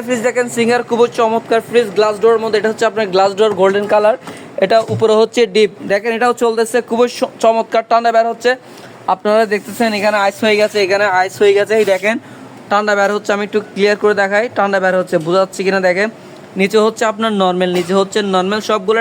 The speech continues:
ডেকোরেশন দেওয়া আছে। এই ফ্রিজটা যদি কেউ নিতে চান, মাত্র বারো হাজার টাকা, মাত্র বারো হাজার টাকা। খুবই সুন্দর একটা ফ্রিজ আপনারা পাচ্ছেন।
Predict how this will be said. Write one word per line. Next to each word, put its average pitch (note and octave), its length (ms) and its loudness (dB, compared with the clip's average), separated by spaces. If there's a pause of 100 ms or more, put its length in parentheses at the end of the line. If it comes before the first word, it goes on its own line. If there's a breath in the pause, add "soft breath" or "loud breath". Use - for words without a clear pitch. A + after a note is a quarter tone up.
ডেকোরেশন G3 420 -2
দেওয়া G3 200 2
আছে। G#3+ 180 0 (400 loud breath)
এই A3 200 4
ফ্রিজটা A#3 400 0
যদি A#3 100 -2
কেউ A3+ 260 0
নিতে G#3+ 240 0
চান, G3+ 120 2
মাত্র G3+ 420 -2
বারো F#3+ 240 0
হাজার F#3+ 240 0
টাকা, F3 160 0
মাত্র F3+ 420 -2 (220)
বারো F#3+ 280 2
হাজার G3 200 -2
টাকা। G3+ 200 0
খুবই G3+ 240 2
সুন্দর G3+ 260 -2
একটা G3+ 180 -2
ফ্রিজ F#3 240 -8
আপনারা B3 220 -6
পাচ্ছেন। B3+ 300 -2